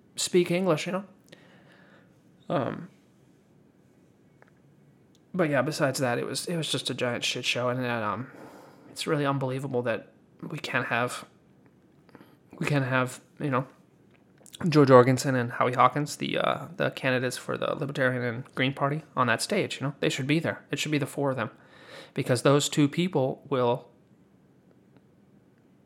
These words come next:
you know, make it less of a shit show, and they'll actually have to answer the questions because, you know, they'll have two sane people. Well, I don't know if Howie Hawkins is sane, but we know, whatever.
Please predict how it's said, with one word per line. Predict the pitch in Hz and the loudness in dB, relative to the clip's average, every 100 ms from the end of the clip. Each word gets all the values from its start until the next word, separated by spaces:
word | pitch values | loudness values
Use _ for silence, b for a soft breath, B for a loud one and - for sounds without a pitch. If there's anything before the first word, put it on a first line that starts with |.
| _ - - | _ -20 -10
you | 147 | -6
know, | 131 | -2
make | 123 131 127 | 0 0 -2
it | 117 - - | -6 -8 -2
less | 127 117 | -2 -2
of | 117 | -2
a | |
shit | 117 - 147 | 0 2 2
show, | - - 107 - - | 0 0 0 -2 -6
and | 123 117 - | -6 -6 2
they'll | 117 | 2
actually | 127 - 151 | 2 0 -2
have | 135 131 | -2 -4
to | 127 | -4
answer | 123 139 | -6 -6
the | |
questions | - 180 175 139 127 | -2 -2 0 -4 -4
because, | 135 143 131 B B B B B - - _ - | -2 -2 -2 B B B B B -20 -20 _ -2
you | 151 | 2
know, | 143 | 6
they'll | 147 | 6
have | 151 165 160 - _ _ - _ _ _ | 6 2 0 -12 _ _ -20 _ _ _
two | - 196 185 | 0 2 4
sane | - 170 165 160 | 2 2 4 2
people. | 160 160 135 131 160 - | 0 2 4 2 0 0
Well, | 113 | 2
I | |
don't | 117 110 | 4 2
know | 104 | 0
if | |
Howie | - - - | 0 -2 -2
Hawkins | - 131 143 | -4 -6 -10
is | - | -10
sane, | - 117 | -6 -6
but | 120 - | -6 -6
we | 120 | -8
know, | 123 | -8
whatever. | - 110 | -4 -4